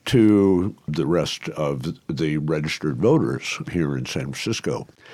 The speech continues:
Our county council doesn't do that. We prefer to have our membership make decisions. And so it is either at our general membership meeting or perhaps even during a vote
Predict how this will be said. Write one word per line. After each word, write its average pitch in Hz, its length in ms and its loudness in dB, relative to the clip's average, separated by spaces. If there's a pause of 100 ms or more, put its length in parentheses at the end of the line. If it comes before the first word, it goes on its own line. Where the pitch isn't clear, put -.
(380)
Our 127 180 4
county 135 320 2
council 92 480 0
doesn't 85 500 -2
do 123 200 2
that. - 480 -6 (560)
We 98 260 2
prefer 80 480 -2
to 80 120 -4
have 69 260 -4
our 73 100 -2
membership 87 880 -2
make 71 520 -6
decisions. 78 760 -6 (500)
And 87 240 -2
so 85 440 2 (180)
it 90 340 -2
is 80 480 0 (160)
either 85 420 2
at 80 180 0
our 80 340 0 (240)
general 78 320 0
membership 90 560 0
meeting 101 540 2 (380)
or 90 120 0
perhaps 98 480 0
even 78 420 0
during 78 440 -2
a 73 320 -4 (180)
vote 87 420 0